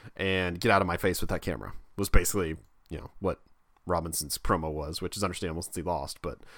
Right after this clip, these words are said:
uh, yeah, if you have the highlights of that match available to you, I definitely suggest go watch it. I think, I think the whole thing's on YouTube somewhere, too. I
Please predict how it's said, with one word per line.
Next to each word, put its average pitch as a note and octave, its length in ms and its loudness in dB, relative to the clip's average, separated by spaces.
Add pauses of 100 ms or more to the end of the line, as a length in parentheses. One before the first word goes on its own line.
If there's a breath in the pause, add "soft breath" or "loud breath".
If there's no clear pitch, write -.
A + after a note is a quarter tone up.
(220 loud breath)
uh, G2+ 520 10
yeah, D#3+ 200 12 (180)
if B2 140 4
you C3 80 12
have A2+ 140 12
the G2 80 2
highlights A#2+ 480 8
of A2 60 0
that G#2+ 120 8
match G#2+ 200 6
available G#2+ 280 6
to A2 100 2
you, G#2 60 8
I F#2 120 6
definitely F#2 500 0
suggest F#2 400 -2
go G2 80 2
watch F#2 220 2
it. F2+ 80 -6
I G2+ 80 2
think, F#3+ 220 0
I A2 100 2
think A#3+ 160 2
the F#2+ 80 4
whole A#2 120 4
thing's G#2+ 280 4
on F#2 160 4
YouTube F2+ 320 -2
somewhere, E2+ 280 -2
too. D#2+ 300 -2 (680 loud breath)
I E2 140 -4